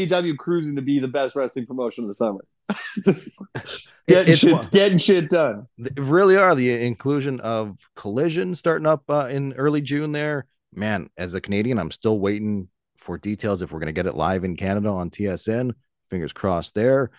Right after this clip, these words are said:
Speaker 2: But, uh, Mike, let's get into A E W Double or Nothing, the big pay-per-view this week, one of their big four, as they like to say. It looks like a great card,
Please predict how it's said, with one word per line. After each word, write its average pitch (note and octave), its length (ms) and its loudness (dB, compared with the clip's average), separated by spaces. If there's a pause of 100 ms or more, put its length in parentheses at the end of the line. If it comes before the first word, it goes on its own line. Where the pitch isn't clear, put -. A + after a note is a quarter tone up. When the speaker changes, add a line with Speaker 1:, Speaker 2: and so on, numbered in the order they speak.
(300)
Speaker 2:
But, G2 300 -2
uh, G#2 180 2
Mike, B2 300 0
let's C#3+ 160 -2
get F3+ 120 -2
into C#3+ 300 -4
A A#2 60 -8
E B2+ 140 -4
W A#2 320 -4
Double A2+ 300 -2
or G#2+ 140 -4
Nothing, G#2+ 380 -4
the G2+ 60 -6
big B2+ 240 -4
pay-per-view A2+ 340 -4
this G#2 160 -6
week, G#2 160 -6
one C3 100 -4
of D3 60 -4
their C#3+ 80 2
big A#2 240 -4
four, D#2+ 480 -6 (340)
as D#2+ 200 -8
they D#2+ 100 -4
like D#2 220 -6
to - 80 -10
say. D2 460 -6 (300)
It B2+ 140 -4
looks G3 260 2
like G#3+ 140 2
a C#3 160 2
great A2 640 -4 (240)
card, C#2+ 440 -4